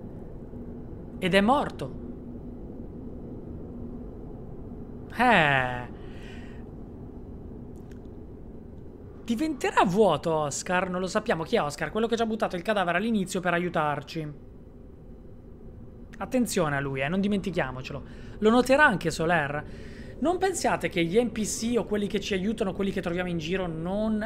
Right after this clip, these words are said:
reagiscano a quello che succede. E noi stiamo per suonare la seconda campana e iniziare la leggenda del non morto, il compimento della profezia.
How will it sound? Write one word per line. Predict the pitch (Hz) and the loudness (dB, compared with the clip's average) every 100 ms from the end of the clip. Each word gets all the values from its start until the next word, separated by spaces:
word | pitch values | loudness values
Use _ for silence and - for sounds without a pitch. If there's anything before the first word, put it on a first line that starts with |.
| 226 | 2
reagiscano | 170 160 151 165 - 175 165 - | 4 4 4 -4 -2 -2 0 -2
a | 165 | -2
quello | 185 180 | -2 0
che | 170 | -2
succede. | 175 190 - 156 135 139 135 - - | -4 -6 -6 -6 -6 -8 -10 -12 -8
E | - | 2
noi | 233 | 2
stiamo | 302 254 202 | 4 6 6
per | 180 | 4
suonare | 180 202 247 226 | 0 2 2 2
la | |
seconda | 185 185 233 226 185 | -2 -2 0 0 0
campana | 180 170 202 233 269 294 - - | 0 0 2 2 2 -4 -8 -6
e | - 180 | 4 6
iniziare | 196 220 - 208 220 254 302 - - - - - - - - - - - - - | 8 4 2 4 4 4 0 -6 -12 -12 -12 -12 -12 -12 -12 -12 -12 -12 -12 -8
la | - 180 | 2 6
leggenda | 185 156 175 180 190 | 6 4 2 4 2
del | 185 | 2
non | 185 185 | -2 -4
morto, | 165 143 135 165 | -4 -6 -6 -4
il | 147 | -4
compimento | - 196 - 196 208 226 220 | 0 0 0 2 2 2 0
della | 214 190 | 2 2
profezia. | 175 175 165 175 - 160 135 131 | 2 0 -4 -6 -6 -8 -6 -8